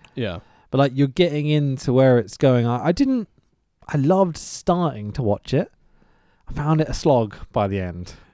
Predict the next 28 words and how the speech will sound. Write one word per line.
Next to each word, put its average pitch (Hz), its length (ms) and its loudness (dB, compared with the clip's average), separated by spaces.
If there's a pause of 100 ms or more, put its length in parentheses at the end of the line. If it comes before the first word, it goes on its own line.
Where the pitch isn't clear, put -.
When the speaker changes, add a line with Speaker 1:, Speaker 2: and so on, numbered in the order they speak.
(400)
Speaker 1:
A 151 80 -8
Speaker 2:
which 143 40 2
is 143 40 4
Speaker 1:
lot, 151 200 2
Speaker 2:
a - 20 -12
shame. 95 300 -6
Speaker 1:
a 139 60 -6
lot 151 260 2
of 160 80 -6
the, 147 200 -4
the 127 120 -10
stuff - 260 -6
in 110 60 -6
the 107 40 -6
middle 98 380 -6
was 98 500 -10 (200)
pointless, - 520 -10
as 127 140 -4
you 117 60 -8
said, 135 280 -2
and 123 180 -4
the, - 220 -12
you 135 120 -2
became 135 360 0
very 139 200 0
much 147 180 -6
apparent 131 320 -4
of, 104 140 -8